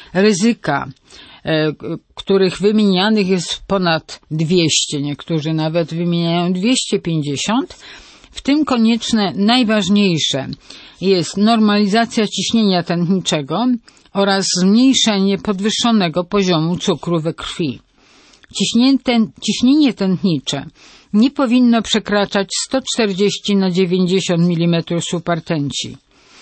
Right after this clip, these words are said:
Poza wymienianymi klasycznymi czynnikami ryzyka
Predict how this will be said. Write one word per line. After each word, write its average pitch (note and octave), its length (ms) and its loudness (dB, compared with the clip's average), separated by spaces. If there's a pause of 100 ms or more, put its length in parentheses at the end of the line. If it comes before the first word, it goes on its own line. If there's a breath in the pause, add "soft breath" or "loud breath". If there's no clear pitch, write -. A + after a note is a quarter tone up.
(480 loud breath)
Poza G#3+ 280 2
wymienianymi G3 800 2
klasycznymi G#3 920 2
czynnikami F3 720 0
ryzyka E3 600 0